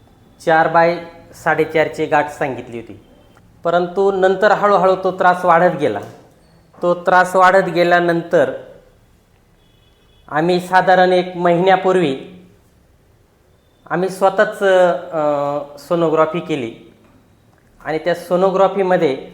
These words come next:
आम्ही ते सोनोग्राफी, तो सोनोग्राफीचा रिपोर्ट आम्ही आमच्या फॅमिली डॉक्टरांना दाखवला. त्यामध्ये जी दोन वर्षापूर्वी चार बाय साडेचारची जी गाठ होती, ती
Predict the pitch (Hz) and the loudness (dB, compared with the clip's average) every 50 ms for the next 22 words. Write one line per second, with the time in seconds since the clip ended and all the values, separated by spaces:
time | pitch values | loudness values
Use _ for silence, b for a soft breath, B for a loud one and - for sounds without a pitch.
0 | - 151 160 170 170 170 - 175 175 165 170 180 175 170 165 165 170 160 165 175 | -8 -6 -4 -4 -4 -4 -4 -6 -6 -4 -2 0 0 0 2 2 0 0 -2 -4
1 | 175 - 170 - - - - 180 175 165 170 185 185 180 180 175 165 175 175 - | -6 -6 -8 -10 -14 -10 -6 -4 -4 -2 0 0 0 2 2 2 2 2 0 0
2 | - 156 175 180 170 160 151 151 - 170 165 160 165 160 165 170 160 156 151 151 | -2 -2 -2 0 0 0 0 0 0 0 0 2 2 0 0 0 0 -2 -2 -2
3 | 165 160 156 - 151 160 156 160 160 165 160 160 147 143 - 151 147 147 139 143 | -2 -4 -4 -4 -4 -4 -2 -2 0 0 0 0 -2 -2 -2 -4 -4 -4 -4 -4
4 | 135 139 139 135 - - 143 123 101 95 - - - - b b b b b b | -4 -4 -4 -4 -4 -6 -8 -8 -8 -10 -12 -16 -20 -20 b b b b b b
5 | b _ - 165 165 170 175 185 185 180 190 190 190 190 190 - - - b b | b _ -2 0 0 2 2 0 0 0 -2 -2 -4 -4 -8 -12 -16 -20 b b
6 | b b b 165 175 185 156 151 185 196 202 202 202 202 202 202 - 208 202 - | b b b -8 -8 -6 -2 0 2 2 4 4 4 2 2 0 0 -2 0 0
7 | 190 175 170 170 175 180 180 180 180 - 190 180 180 185 180 185 185 190 180 - | -2 -2 -2 0 -2 -2 -4 -6 -4 0 2 4 4 4 4 4 2 2 0 0
8 | - 190 185 180 175 180 170 165 156 - - 160 143 143 151 147 147 151 151 151 | -2 -2 -2 -2 -2 0 0 -2 -2 -2 -6 -8 -8 -6 -6 -2 0 0 0 0
9 | - 165 170 165 - 139 135 131 - - - 170 170 175 175 175 180 175 175 - | -2 -4 -4 -4 -6 -10 -10 -12 -14 -14 -10 -8 -6 -6 -6 -6 -8 -8 -12 -16